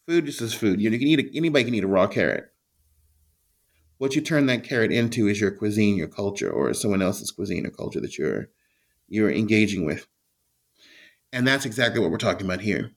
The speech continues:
We're talking about protecting the cuisine, the culture of food that people create. And what that adds up to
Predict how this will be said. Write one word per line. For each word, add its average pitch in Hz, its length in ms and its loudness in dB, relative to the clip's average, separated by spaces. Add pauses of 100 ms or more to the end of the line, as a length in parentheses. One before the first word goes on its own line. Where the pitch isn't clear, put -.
(280)
We're 131 80 -6
talking 113 400 2
about 98 380 0 (1000)
protecting 131 960 -2 (720)
the 117 540 0 (300)
cuisine, 110 880 0 (100)
the 110 160 -8
culture 135 480 0
of 107 100 -4
food 107 140 -2
that 101 100 0
people 104 240 -2
create. - 360 -4 (960)
And 113 540 0 (540)
what 139 440 -2
that 123 320 -2
adds 117 300 0
up 139 220 4
to 80 340 0